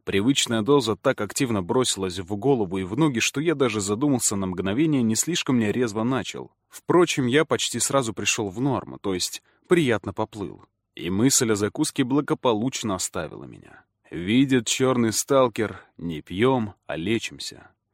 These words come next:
"Джо", доверительно произнес я, отправив следом за водкой дольку душистого лимона. "Мне нужен бубна". "Ясное дело", —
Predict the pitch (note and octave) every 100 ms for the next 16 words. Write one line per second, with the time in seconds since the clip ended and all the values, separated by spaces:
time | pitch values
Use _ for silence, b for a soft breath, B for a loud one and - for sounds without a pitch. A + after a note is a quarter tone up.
0 | _ - F2+ A2+ D#2+ - - _ _ _
1 | - G#2+ G#2+ A2 C#3 - A#2+ A2+ G#2+ G#2
2 | G#2 A2 - A2 C3 - A2 - A#2+ B2
3 | G#2 - G#2 A#2 G2+ G2 F2+ G2 C#3+ -
4 | G2 F#2+ C3 - G2+ G#2 - G#2 - F#2+
5 | F#2 F#2 D#2+ - - _ _ _ - F2+
6 | G#2 B2 B2 B2 G#2 E2+ - A#1 - _
7 | _ - G#2+ C3+ - D3 C#3 C#3+ G#2+ -